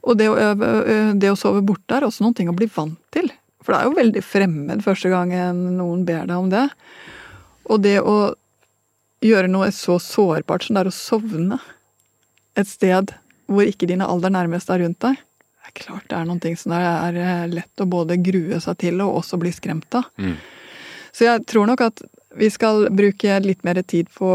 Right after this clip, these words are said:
Speaker 1: å forberede, på å snakke om, på å gjøre det til en fin opplevelse.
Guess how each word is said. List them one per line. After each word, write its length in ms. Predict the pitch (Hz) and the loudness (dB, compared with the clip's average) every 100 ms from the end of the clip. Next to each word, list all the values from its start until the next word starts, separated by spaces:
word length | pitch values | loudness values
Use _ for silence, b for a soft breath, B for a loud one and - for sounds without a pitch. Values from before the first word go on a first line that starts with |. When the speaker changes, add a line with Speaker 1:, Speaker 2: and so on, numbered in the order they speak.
| 180 | 0
Speaker 1:
å 180 | - 180 175 180 175 175 175 - | 0 0 0 0 -2 -4 -6 -10
forberede, 760 | - 254 240 233 226 220 220 220 | -2 0 2 2 2 2 0 -2
på 140 | 165 165 | -4 -4
å 40 | 185 | -4
snakke 360 | - 214 - 202 | -4 -4 -2 0
om, 260 | 208 208 214 - _ | 2 0 -2 -8 _
på 120 | 185 180 185 - | 0 2 0 -2
å 80 | 190 185 | 0 0
gjøre 440 | 190 190 165 170 | 2 0 0 -2
det 160 | 175 175 175 175 _ | -2 -2 -2 -6 _
til 160 | 175 180 | -6 -4
en 100 | 185 | -6
fin 280 | - 180 175 | -4 -4 -4
opplevelse. 540 | 175 170 175 185 - | -4 -4 -4 -6 -4